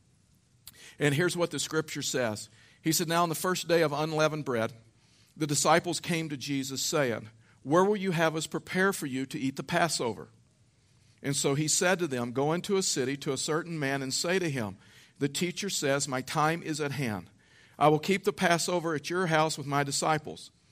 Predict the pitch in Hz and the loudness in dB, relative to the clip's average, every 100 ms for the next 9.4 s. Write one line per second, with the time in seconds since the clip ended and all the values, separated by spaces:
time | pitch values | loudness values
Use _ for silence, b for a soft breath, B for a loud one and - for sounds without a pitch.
0 | b b b b - 170 160 - 175 196 | b b b b -2 0 0 4 6 6
1 | 196 143 160 170 147 147 160 160 160 156 | 0 0 0 0 -2 -4 -4 -4 -4 0
2 | 147 143 151 160 175 180 151 117 98 90 | 0 -2 -4 0 0 0 -6 -4 -4 -8
3 | b b b b b - 143 147 160 196 | b b b b b -2 0 4 4 2
4 | 185 180 165 165 180 - 165 156 123 104 | -2 2 2 2 -4 2 2 2 -2 -4
5 | 90 - _ _ _ _ b b b b | -8 -18 _ _ _ _ b b b b
6 | b b _ - 160 190 196 214 175 143 | b b _ 0 2 4 4 2 2 2
7 | 139 151 160 156 147 170 185 139 - 165 | 2 -2 -6 -4 -4 -2 -4 -6 -4 0
8 | 156 175 190 170 - 151 151 143 135 160 | 2 2 -2 -4 0 0 2 -2 -4 -8
9 | - 175 120 101 | -2 0 2 -2